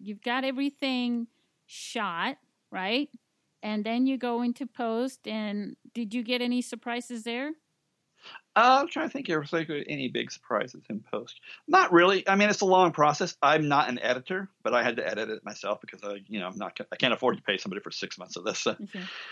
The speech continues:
Speaker 2: Uh, but, you know, the footage is easier to work with probably because it's compressed.
Speaker 1: Mm-hmm.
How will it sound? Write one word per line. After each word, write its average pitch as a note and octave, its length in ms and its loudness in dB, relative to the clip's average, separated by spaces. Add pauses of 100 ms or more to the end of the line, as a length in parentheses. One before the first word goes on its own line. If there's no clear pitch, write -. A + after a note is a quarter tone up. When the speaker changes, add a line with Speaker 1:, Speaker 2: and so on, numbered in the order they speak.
(300)
Speaker 2:
Uh, B2+ 140 6
but, D3+ 260 6
you G3 100 8
know, F3 200 4 (1120)
the C#3+ 140 4
footage G3+ 360 6
is E3 160 2
easier F#3 440 2
to D3 100 0
work B2 280 0
with F#3 220 -4
probably E3 300 4
because E3 280 -2
it's - 120 -8
compressed. B2+ 640 -2 (360)
Speaker 1:
Mm-hmm. G#3 260 -10